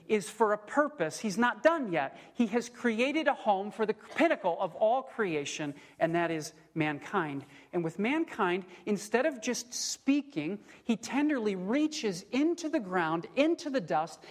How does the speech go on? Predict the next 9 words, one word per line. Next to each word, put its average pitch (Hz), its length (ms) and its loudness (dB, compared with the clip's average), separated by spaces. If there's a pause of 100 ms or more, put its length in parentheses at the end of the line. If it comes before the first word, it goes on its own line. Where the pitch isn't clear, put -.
(140)
He 233 120 4
forms 302 640 2
man, 190 380 2
and 202 100 -2
the 190 40 -4
Bible 262 320 2
says 214 360 -2
that 214 160 2
God 214 260 2